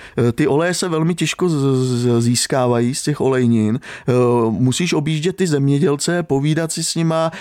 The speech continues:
koukat na ty pole. Jo, je to celý složitý proces, to lisování samo o sobě je alchymie. Takže de facto ty naše oleje je takový exkluzivní, exkluzivní produkt. A když mám exkluzivní produkt a vím to, no tak ho nebudu prodávat jako rohlíky, protože ten produkt si to nezaslouží.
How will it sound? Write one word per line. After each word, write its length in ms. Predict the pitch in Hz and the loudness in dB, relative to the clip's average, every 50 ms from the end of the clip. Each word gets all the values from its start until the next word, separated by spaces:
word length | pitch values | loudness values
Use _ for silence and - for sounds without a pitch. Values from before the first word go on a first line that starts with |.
| - - | -14 -8
koukat 320 | - 135 123 123 - - 156 | -4 -4 -4 -2 -4 -2 -2
na 100 | 151 143 | -2 -2
ty 140 | - 185 | -2 -4
pole. 480 | 160 - 143 147 139 135 127 123 135 147 - - - - | -4 0 0 2 2 2 2 0 -2 -2 -6 -10 -12 -4
Jo, 120 | - 131 131 | 0 0 2
je 80 | 143 | 0
to 120 | 139 - 170 | 0 -2 -4
celý 240 | - - 160 180 175 | -4 -2 -2 -2 -2
složitý 440 | - 147 135 135 147 - 170 180 | -2 -2 -2 -2 -2 -2 -4 -4
proces, 380 | 160 - 147 135 - - 151 - | -4 -2 -4 -4 -2 -2 -4 -2
to 100 | - 165 | -2 0
lisování 500 | 151 143 - - 156 151 170 160 170 170 | 0 0 0 0 0 0 0 0 0 -2
samo 220 | - 147 151 156 | -2 -2 -2 -2
o 60 | 156 - | -2 -2
sobě 260 | - - 147 151 160 | -2 -4 -2 -2 -2
je 60 | 147 | -2
alchymie. 540 | - 135 135 127 - 185 180 175 139 113 - - - - - - | -2 -4 -6 -4 -4 -2 -2 0 -2 -2 -4 -8 -12 -16 -12 -6
Takže 300 | - 117 113 123 185 175 - - - | -4 -2 0 0 -2 -2 -4 -6 -2
de 140 | 120 120 110 | 0 0 0
facto 400 | - 175 208 - - - 151 117 | 0 -2 -4 -4 -4 -4 -4 -2
ty 120 | - 131 | -2 0
naše 280 | 127 123 127 - 180 - | 0 0 -2 -2 -2 0
oleje 400 | - 131 139 147 160 160 165 160 - - - - | 0 0 2 2 0 0 -2 -4 -6 -10 -4 0
je 160 | 143 151 - - - - - | 0 0 0 -2 -6 -12 -10
takový 240 | 113 107 - 147 160 | -8 -4 -4 -2 -2
exkluzivní, 720 | - - - - - 160 151 143 143 160 160 165 165 - | -2 -4 -4 -2 0 0 0 2 2 2 2 0 0 -2
exkluzivní 560 | - 135 - - - 156 143 143 151 160 165 165 | -4 -8 -10 -6 -4 -2 0 0 2 2 2 0
produkt. 420 | - 147 131 120 110 92 - - - - - - | 0 0 0 0 0 -2 -4 -6 -20 -20 -12 -4
A 60 | - 123 | -2 0
když 160 | 127 143 165 | 0 2 2
mám 160 | 202 220 208 | 2 0 0
exkluzivní 520 | - 170 - - - 202 185 196 220 214 190 | -4 -6 -6 -4 -2 0 2 4 4 2 2
produkt 400 | - - 160 185 190 185 - - - | 0 0 -2 0 -2 -2 -4 -4 -6
a 80 | 127 | -4
vím 240 | 123 123 151 220 254 - | -2 0 2 0 0 0
to, 220 | - 127 101 110 - _ _ - - - - - - | -2 -4 -4 -6 -10 _ _ -20 -20 -20 -14 -6 -4
no 60 | 120 | -2
tak 160 | - 151 143 | -2 -2 0
ho 100 | 127 156 | 0 0
nebudu 280 | 165 143 131 147 147 165 | 0 0 0 0 0 0
prodávat 460 | 160 - 151 151 151 156 151 165 160 156 | 0 0 -2 0 0 0 0 0 0 -2
jako 220 | 156 - - 170 | -2 -2 -2 -2
rohlíky, 440 | 175 165 160 220 294 - - 196 165 | -2 0 -2 -2 -4 -6 -8 -10 -10
protože 420 | - - - - - - - 139 | -10 -12 -14 -16 -14 -8 -4 -2
ten 140 | 127 156 147 | -2 -2 -2
produkt 360 | - 156 147 147 156 165 - | 0 0 0 0 0 -2 -2
si 80 | - 165 | -4 -4
to 120 | - 185 | -2 -2
nezaslouží. 640 | 185 196 208 240 226 - - 170 151 135 131 107 - | 0 0 0 -2 -4 -4 -4 -2 -2 -2 -4 -6 -8